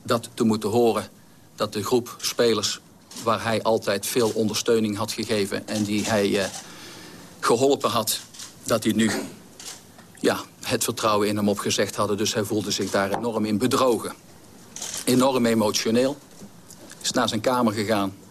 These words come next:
heeft zijn spullen gepakt, heeft afscheid genomen van, eh,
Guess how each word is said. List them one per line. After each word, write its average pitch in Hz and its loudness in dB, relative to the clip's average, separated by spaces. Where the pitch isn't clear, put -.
heeft 113 -2
zijn 117 -2
spullen 113 2
gepakt, - -4
heeft - -6
afscheid 120 0
genomen 104 2
van, 101 0
eh, 95 0